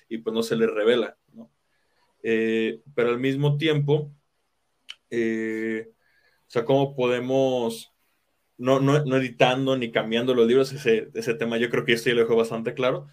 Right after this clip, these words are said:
pero sacando nuevos, nuevos libros que, que acerquen más a, a las personas a los libros de Srila Prabhupada? Porque a veces yo siento que no, no hay tanto,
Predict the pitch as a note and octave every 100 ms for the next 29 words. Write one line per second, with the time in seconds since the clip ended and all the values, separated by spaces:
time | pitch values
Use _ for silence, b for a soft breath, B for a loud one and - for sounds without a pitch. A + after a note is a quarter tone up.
0 | b b _ A#2+ A2+ A2+ A2+ - A#2 B2
1 | B2+ B2+ B2+ B2 A#2 A#2+ B2+ C#3 D3 A2+
2 | - - _ A2+ A#2+ B2 B2+ C#3 D3 A#2+
3 | C#3+ - - _ _ - G#2+ G2+ A2+ A2
4 | A#2 A#2 B2 A2+ B2 C#3 - - - A2+
5 | G#2 G#2 A2 A2 G#2+ - - G#2+ - C3+
6 | C#3+ C4 - - b - A2+ A2+ A2+ A2+
7 | C3 C3 G2 - - _ G#2+ - A2 G#2+
8 | G#2+ G#2 G2+ G2+ - F#2 _ _ _ _
9 | _ _ G#2+ G2+ A2+ A2+ C3 C3 C3 A#2+
10 | C3+ A#2 A2+ A#2 B2 A#2 B2 A#2+ A#2 B2+
11 | B2+ B2 B2